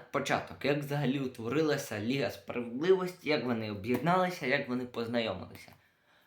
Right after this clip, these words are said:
Е, коли на Землю на-, е, нападав Дарксайд, то супергерої, а саме Бетмен, Зелений Ліхтар,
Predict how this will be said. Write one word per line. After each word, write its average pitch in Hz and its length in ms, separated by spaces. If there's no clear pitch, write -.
Е, 90 380
коли 143 480
на 131 160
Землю 147 380
на-, 131 240
е, 117 140
нападав 123 540
Дарксайд, 104 720
то 131 280
супергерої, 123 920
а 135 120
саме 117 520
Бетмен, 160 760
Зелений 123 500
Ліхтар, 135 600